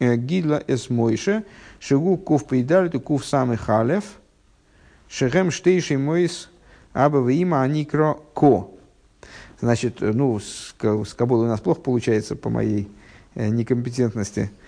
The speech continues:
но с, э, тем не менее здесь основная мысль понятна. Значит, святой Ари объясняет, что,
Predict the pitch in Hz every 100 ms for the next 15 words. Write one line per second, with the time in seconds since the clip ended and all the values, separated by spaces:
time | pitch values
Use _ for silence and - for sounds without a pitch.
0 | - - 117 139 135 131 120 - - 113
1 | 113 113 113 113 110 123 127 143 143 117
2 | 127 120 117 117 131 117 101 - 110 127
3 | 123 120 117 131 113 95 90 - - -
4 | - - - 120 110 120 - 131 151 131
5 | 127 165 254 254 147 156 185 165 147 104
6 | - - - - 160 147 95 -